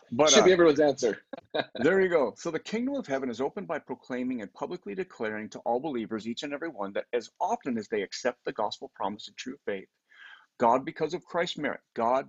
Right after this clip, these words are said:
Speaker 1: because of what Jesus did, truly forgives all their sins, right? The kingdom of heaven is closed, however, by proclaiming and publicly declaring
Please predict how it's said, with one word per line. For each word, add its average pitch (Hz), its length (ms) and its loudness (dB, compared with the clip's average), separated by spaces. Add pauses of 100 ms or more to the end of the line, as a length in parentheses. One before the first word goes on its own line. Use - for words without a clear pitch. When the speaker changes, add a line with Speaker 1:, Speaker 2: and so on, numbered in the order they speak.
Speaker 1:
because 107 480 -10
of 117 80 -8
what 147 140 -6
Jesus 123 360 -6
did, 98 260 -6
truly 190 500 -4
forgives 123 320 -4
all 110 100 -4
their 95 100 -4
sins, - 540 -8
right? 113 240 0 (680)
The 147 60 2
kingdom 165 300 0
of 139 120 0
heaven 143 200 2
is 131 100 -2
closed, 247 460 0
however, 110 360 -2
by 107 160 -2
proclaiming 127 600 -4
and 110 100 -10
publicly 110 380 -6
declaring 104 520 -4